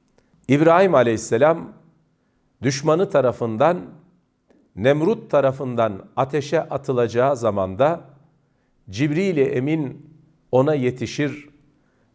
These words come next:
"Eleke hacetün." buyurur. "Ya İbrahim,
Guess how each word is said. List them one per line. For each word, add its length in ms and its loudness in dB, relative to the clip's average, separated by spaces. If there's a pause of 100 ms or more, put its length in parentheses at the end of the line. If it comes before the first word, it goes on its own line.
(100)
"Eleke 800 4
hacetün." 840 0
buyurur. 580 -12 (840)
"Ya 240 4
İbrahim, 640 2